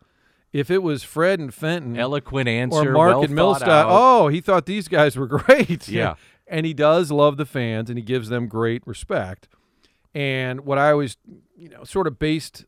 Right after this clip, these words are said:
Speaker 1: Ask Tony off was that the questions could be ridiculous, and yet he <laughs> gave them so much credence. "Tony, I'm a season ticket holder up here in Decatur. First of all, you're doing a good job so far."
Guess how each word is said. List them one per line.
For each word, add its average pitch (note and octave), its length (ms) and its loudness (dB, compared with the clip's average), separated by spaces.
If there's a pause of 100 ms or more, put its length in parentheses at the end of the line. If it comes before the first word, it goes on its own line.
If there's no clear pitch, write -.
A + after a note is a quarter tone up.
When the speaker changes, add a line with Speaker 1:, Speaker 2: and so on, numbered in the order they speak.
Speaker 1:
Ask B2 280 -8
Tony G#3+ 360 -8
off G2+ 340 -8 (640)
was C3+ 220 -6
that C3+ 300 -2
the A#2+ 60 -20
questions F#3 640 -6
could F3 260 -4
be C3+ 300 -6
ridiculous, A#2 800 -10 (340)
and C3+ 160 -4
yet C#3 220 2
he C3 120 -6
<laughs> C#3 140 -6
gave D3+ 200 -8
them C#3+ 140 -6
so D#3+ 300 -4
much D3 280 -4
credence. D3 500 -10 (500)
"Tony, E4 340 2
I'm D4 240 2
a B3+ 100 0
season B3 580 -8
ticket D4 320 0
holder G#3+ 340 0
up - 160 -4
here B3+ 180 2
in A3+ 80 -4
Decatur. A3 640 -2 (500)
First C4+ 380 2
of G#3+ 120 2
all, G#3 500 4
you're E3 120 -4
doing C4 320 4
a C4 60 4
good B3 220 2
job A3+ 340 2
so A#3 240 0
far." F#3 640 6